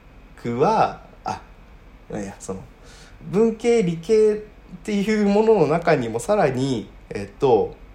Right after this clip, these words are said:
現場派と構築派みたいなものがあるとして、あるとしてね。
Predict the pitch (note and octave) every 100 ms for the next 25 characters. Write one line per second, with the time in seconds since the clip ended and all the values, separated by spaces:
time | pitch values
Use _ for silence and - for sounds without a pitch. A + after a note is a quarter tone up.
0 | - - - - - - - - G#2+ A#2+
1 | G3+ A#3 G#3 G3 F3+ - - - - -
2 | - - B3+ A3 - - - - - -
3 | - - - - - - - F3 D#3+ D#3+
4 | - C3 B2+ - C3+ B2+ G#2 F#2 F#2 F#2+
5 | F#2+ F#2 F#2 F#2 - - - E2 - -
6 | - - - - - - - - A2 F#2+
7 | - - - C3+